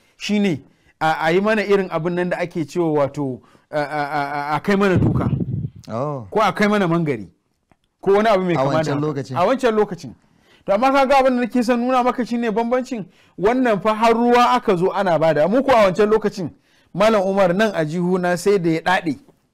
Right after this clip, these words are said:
Speaker 2: Saboda?
Speaker 1: Saboda jami'an da suka taru a gurin, kowanne in ka kalle shi daga mai koɗaɗɗen riga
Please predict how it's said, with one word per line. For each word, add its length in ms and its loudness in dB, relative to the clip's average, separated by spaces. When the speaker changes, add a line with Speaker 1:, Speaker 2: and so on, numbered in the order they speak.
Speaker 2:
Saboda? 600 -4
Speaker 1:
Saboda 400 2
jami'an 480 2
da 80 4
suka 240 0
taru 280 4
a 100 2
gurin, 280 2
kowanne 480 4
in 60 0
ka 80 -2
kalle 320 4
shi 80 0
daga 240 4
mai 100 2
koɗaɗɗen 520 2
riga 360 2